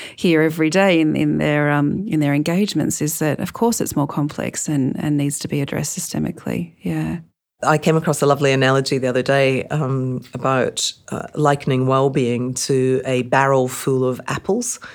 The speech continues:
Speaker 1: Okay.
Speaker 2: where the individuals in the barrel, uh, sorry, the, the apples in the barrel were equivalent to individual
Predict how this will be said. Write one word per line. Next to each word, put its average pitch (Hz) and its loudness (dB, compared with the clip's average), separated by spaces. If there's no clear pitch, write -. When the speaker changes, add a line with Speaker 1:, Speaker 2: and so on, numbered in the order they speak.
Speaker 1:
Okay. 233 0
Speaker 2:
where 139 4
the 131 2
individuals 147 2
in 123 0
the 120 0
barrel, 120 0
uh, - 2
sorry, 151 4
the, 131 4
the 147 4
apples 147 2
in 135 2
the 139 0
barrel 127 6
were 127 4
equivalent 120 0
to 135 -2
individual 120 -2